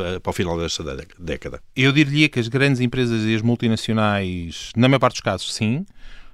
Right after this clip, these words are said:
Speaker 2: mas o nosso tecido empresarial, maioritariamente, noventa e três, noventa e quatro por cento, é feito de pimes.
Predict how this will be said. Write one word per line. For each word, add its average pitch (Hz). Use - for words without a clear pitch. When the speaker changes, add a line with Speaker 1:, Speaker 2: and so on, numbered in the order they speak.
Speaker 2:
mas 117
o 110
nosso 139
tecido 117
empresarial, 107
maioritariamente, 123
noventa 123
e 104
três, 117
noventa 92
e -
quatro 98
por -
cento, 117
é 113
feito -
de -
pimes. 90